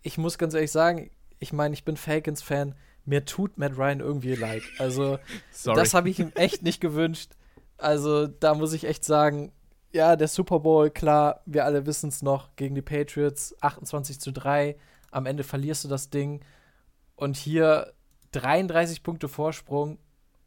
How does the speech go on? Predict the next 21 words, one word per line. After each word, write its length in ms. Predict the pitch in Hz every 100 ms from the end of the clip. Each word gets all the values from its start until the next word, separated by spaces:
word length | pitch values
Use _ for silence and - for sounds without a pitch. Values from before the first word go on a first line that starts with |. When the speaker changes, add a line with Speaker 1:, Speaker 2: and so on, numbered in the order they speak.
| _ _ _ _ _ -
Speaker 1:
dreiunddreißig 920 | 123 143 220 226 170 170 202 - -
zu 140 | -
null. 420 | 156 160 165 135 165 _ _ _
Also 280 | 143 151 151
es 240 | 143 143
war 100 | 170
ja 100 | 185
auch, 220 | 165 143 - _ -
es 140 | 143
war 80 | 180
ja 80 | 175
auch 120 | 160
wirklich 300 | 175 180 -
in 60 |
der 100 | 160
ersten 260 | 156 175 170
Halbzeit, 300 | 175 - 165
es 100 | 165
ist 120 | 165
ja 100 | 156
alles 340 | - 202 226